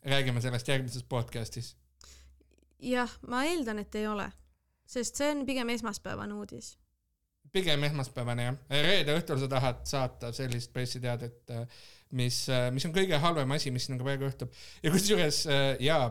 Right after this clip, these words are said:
Speaker 1: äh, <laughs> eile õhtul on, äh, tulnud väga palju teateid kõikidest erakondadest, kus nad paljastavad kõik oma kõige suuremad skandaalid, sellepärast et mitte kedagi ei huvita see Kaja Kallase skandaali kõrval.
Speaker 2: Nice, siuke tore dumping.
Speaker 1: Mhm.
Speaker 2: Fun. Kuule,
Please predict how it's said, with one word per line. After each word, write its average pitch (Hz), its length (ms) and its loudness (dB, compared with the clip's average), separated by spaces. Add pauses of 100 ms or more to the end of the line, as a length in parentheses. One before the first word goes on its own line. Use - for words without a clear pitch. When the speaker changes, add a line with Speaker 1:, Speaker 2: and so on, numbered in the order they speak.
Speaker 1:
äh, 127 560 2 (240)
<laughs> 143 520 0
eile 160 260 6
õhtul 151 360 0
on, 127 260 0
äh, 127 160 0
tulnud 139 500 -2
väga 151 280 4
palju 131 380 -2
teateid 143 460 2
kõikidest 151 420 -4
erakondadest, 127 400 -2
kus 131 160 -6
nad 135 140 -4
paljastavad 135 420 0
kõik 147 260 -4
oma 123 140 0
kõige 131 220 0
suuremad 120 260 -2
skandaalid, 123 460 0
sellepärast 127 480 -6
et 131 80 -4
mitte 139 180 -6
kedagi 120 320 -6
ei 113 60 -6
huvita 120 320 -8 (300)
see - 180 -14
Kaja 120 180 -2
Kallase 123 300 -6
skandaali 117 420 -8
kõrval. 117 220 -8 (500)
Speaker 2:
Nice, 240 300 -6
siuke 220 240 -10
tore 240 340 -6
dumping. 226 540 -6 (600)
Speaker 1:
Mhm. 131 320 -6
Speaker 2:
Fun. 208 320 -12 (640)
Kuule, 277 200 -2